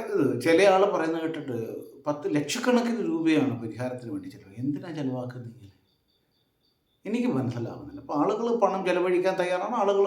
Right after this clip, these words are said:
വാങ്ങാനും തയ്യാറാണ്. ഇതൊക്കെയാണ് അതിൻ്റെ പിന്നിലുള്ള പ്രശ്നം. നമ്മളത് മനസ്സിലാക്കുക. പരിഹാരങ്ങൾക്ക് പിന്നാലെ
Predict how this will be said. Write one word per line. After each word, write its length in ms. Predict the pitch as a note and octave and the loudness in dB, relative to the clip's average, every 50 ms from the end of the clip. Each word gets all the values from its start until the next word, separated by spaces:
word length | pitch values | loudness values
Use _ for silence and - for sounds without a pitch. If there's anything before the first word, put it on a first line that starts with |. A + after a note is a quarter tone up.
| G3 F#3+ | 4 4
വാങ്ങാനും 380 | F3 E3 D#3 D3+ D#3+ E3+ E3+ E3 | 2 2 0 0 -2 -2 -2 -4
തയ്യാറാണ്. 420 | D3 D3 A#2+ - - - - - B2 C3 | -4 -4 -4 -4 -6 -8 -10 -12 -10 -6
ഇതൊക്കെയാണ് 380 | D3 D#3+ - - F#3 E3 D#3 D3+ | -4 -4 -2 -2 -2 -2 -2 -2
അതിൻ്റെ 260 | D3 D3+ D3+ D3+ C3+ | -2 -4 -4 -6 -6
പിന്നിലുള്ള 400 | - C#3 A#2+ B2 A#2+ A#2 A2+ A#2+ | -6 -6 -4 -4 -6 -6 -8 -8
പ്രശ്നം. 360 | - - - - - - - _ _ _ _ _ _ _ _ _ _ - _ _ _ _ _ _ _ | -10 -12 -14 -16 -18 -18 -20 _ _ _ _ _ _ _ _ _ _ -20 _ _ _ _ _ _ _
നമ്മളത് 460 | - B3 A#3 G#3+ G#3 G#3+ G#3 G#3 G#3 G#3 - - | -4 -2 0 2 4 6 6 6 6 6 4 4
മനസ്സിലാക്കുക. 600 | D3+ C3+ A#2+ A#2+ A#2+ - D#3 D3+ - - - - - _ _ _ _ _ _ _ _ _ _ _ _ _ _ _ _ _ _ _ _ _ _ - - _ _ - _ _ _ _ _ _ _ _ _ - | 4 2 0 0 -2 -2 -2 -2 -2 -4 -8 -12 -18 _ _ _ _ _ _ _ _ _ _ _ _ _ _ _ _ _ _ _ _ _ _ -20 -20 _ _ -20 _ _ _ _ _ _ _ _ _ 0
പരിഹാരങ്ങൾക്ക് 640 | C#3 C3 C#3+ D3 D#3+ E3 F3+ F3+ E3+ F3 E3+ - F3 | 2 2 6 6 8 8 8 6 6 4 4 4 4
പിന്നാലെ 380 | E3 E3 D3 D3 D3+ D#3 D#3 | 4 8 8 8 8 8 6